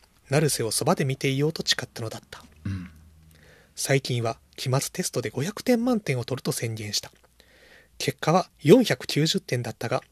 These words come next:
Speaker 1: たとえ目標に届かなくても成瀬は落ち込まない。成瀬が言うには、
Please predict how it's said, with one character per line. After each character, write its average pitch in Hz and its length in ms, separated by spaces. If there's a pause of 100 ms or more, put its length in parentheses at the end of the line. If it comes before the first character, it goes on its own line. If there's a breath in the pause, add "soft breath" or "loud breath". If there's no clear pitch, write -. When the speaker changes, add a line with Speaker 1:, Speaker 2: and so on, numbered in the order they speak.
(600 soft breath)
Speaker 1:
た - 120
と 185 120
え 185 80
目 127 280
標 202 200
に 190 60
届 - 220
か 175 60
な 180 80
く - 100
て 180 100
も 156 120
成 143 200
瀬 165 140
は 190 180
落 - 180
ち - 20
込 - 120
ま 110 80
な 104 100
い。 117 80 (880 soft breath)
成 131 200
瀬 120 120
が 113 120
言 117 120
う 113 40
に 107 100
は、 104 160